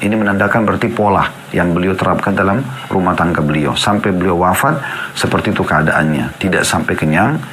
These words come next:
yang berlebihan. Hadis yang kedua, dari bab kita ini, dan urutan empat ratus sembilan puluh tujuh dari awal belajar, bermula dari Urwah, eh,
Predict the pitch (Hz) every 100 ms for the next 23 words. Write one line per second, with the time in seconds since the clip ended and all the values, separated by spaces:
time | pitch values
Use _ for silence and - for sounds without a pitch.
0 | - - - 90 82 80 71 65 - -
1 | - - - - - - 139 175 190 160
2 | 123 92 90 123 - - - - 87 107
3 | 120 101 98 98 - 95 90 90 120 196
4 | - - - - 92 101 107 117 107 101
5 | 98 101 - - 95 98 95 104 104 104
6 | 92 87 92 98 90 98 104 95 85 98
7 | 113 101 87 - 120 101 87 110 - -
8 | - - - - - - - - - 78
9 | 80 82